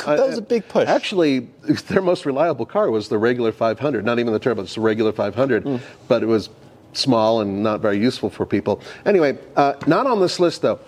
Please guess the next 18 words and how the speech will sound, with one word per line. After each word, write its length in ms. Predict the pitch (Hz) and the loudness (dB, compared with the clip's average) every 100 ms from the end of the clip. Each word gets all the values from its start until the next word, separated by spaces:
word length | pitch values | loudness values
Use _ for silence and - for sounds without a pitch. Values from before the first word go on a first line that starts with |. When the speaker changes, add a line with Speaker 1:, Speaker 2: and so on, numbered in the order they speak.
| - | -2
Speaker 2:
Not 180 | 165 202 | 2 2
on 120 | 190 | 2
this 160 | 175 | 0
list. 120 | 208 143 | -2 0
Speaker 1:
Not 120 | 156 | 2
on 100 | 165 | 2
this 100 | 233 | 2
Speaker 2:
Why? 40 | 294 | 2
Speaker 1:
list. 260 | 247 - 165 | 0 -2 -2
Speaker 2:
Because 240 | 165 202 | 0 0
there's 140 | 208 | -2
just 180 | 214 - | -4 -2
not 160 | 294 202 | -2 2
enough 220 | 185 208 | 2 2
of 80 | 208 | 0
them 160 | 156 | 0
to 80 | - | -2
count. 500 | - 208 269 233 - | -6 -2 -2 -2 -2